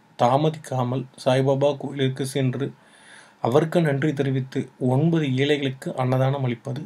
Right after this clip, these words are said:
மேலும் சிறப்பு சேர்க்கும். இதுதான் நண்பர்களே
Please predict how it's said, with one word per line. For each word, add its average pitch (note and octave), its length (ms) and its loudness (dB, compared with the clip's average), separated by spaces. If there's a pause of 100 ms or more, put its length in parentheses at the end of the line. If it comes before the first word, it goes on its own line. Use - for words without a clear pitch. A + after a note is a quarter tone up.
(160)
மேலும் B2+ 480 0
சிறப்பு - 400 -10
சேர்க்கும். - 420 -12 (1600)
இதுதான் E3 340 4
நண்பர்களே D3 440 -4